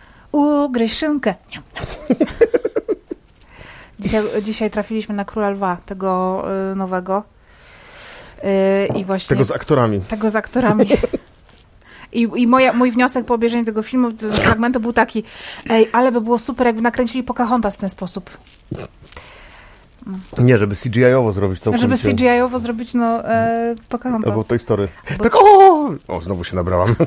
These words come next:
Speaker 2: <laughs>
Speaker 1: Marta. E, pierwsza historia moja, druga koleżanki z pracy. Jeden. Pracuję z kierowcami międzynarodowymi. Niektórzy bardziej szprychają po angielsku, inni kompletnie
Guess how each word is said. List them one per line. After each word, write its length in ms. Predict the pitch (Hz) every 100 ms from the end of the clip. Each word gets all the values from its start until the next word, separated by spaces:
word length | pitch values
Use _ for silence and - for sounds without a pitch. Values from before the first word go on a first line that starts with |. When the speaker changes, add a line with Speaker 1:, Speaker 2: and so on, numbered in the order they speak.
| 359 294 254 - - - - -
Speaker 2:
<laughs> 960 | _ - - - - - - - -
Speaker 1:
Marta. 480 | 220 233 220 - 170 160 - _ - - - _ _ - - - -
E, 200 | 214 190
pierwsza 400 | 185 262 302 254
historia 440 | 247 202 226 214 185
moja, 320 | 165 165 202
druga 220 | 214 233
koleżanki 500 | 226 208 185 175 185
z 60 | -
pracy. 380 | 165 - - - - - - - -
Jeden. 360 | 202 185 - -
Pracuję 320 | 190 185 311
z 60 | -
kierowcami 500 | 240 214 - 233 220
międzynarodowymi. 960 | 214 226 208 196 185 180 175 - - -
Niektórzy 560 | 202 185 240 214 214 208
bardziej 460 | 196 220 226 202 185
szprychają 540 | - 190 190 190 185
po 100 | 180
angielsku, 520 | 175 226 269 - 220
inni 320 | 240 269 254
kompletnie 640 | 254 202 190 190 196 185